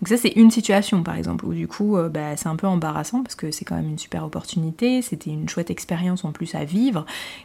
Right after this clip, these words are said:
qui m'a évidemment fait rebondir sur d'autres opportunités de business.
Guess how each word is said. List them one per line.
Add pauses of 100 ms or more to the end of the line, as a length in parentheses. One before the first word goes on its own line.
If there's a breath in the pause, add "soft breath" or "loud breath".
qui
m'a
évidemment
fait
rebondir
sur
d'autres
opportunités
de
business.